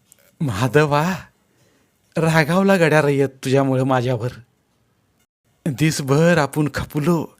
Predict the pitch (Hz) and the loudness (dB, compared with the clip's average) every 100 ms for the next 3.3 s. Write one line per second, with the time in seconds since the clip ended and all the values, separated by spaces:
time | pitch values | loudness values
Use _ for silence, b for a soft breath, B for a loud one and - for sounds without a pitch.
0 | _ _ _ - 151 151 156 147 - 170 | _ _ _ -2 0 2 0 -2 0 0
1 | 165 160 156 143 170 170 165 147 - 165 | 0 2 0 0 0 0 0 0 0 2
2 | 165 - 143 160 156 180 151 160 135 117 | 2 0 -4 -2 2 2 4 2 0 -6
3 | 143 170 175 | -6 -4 -4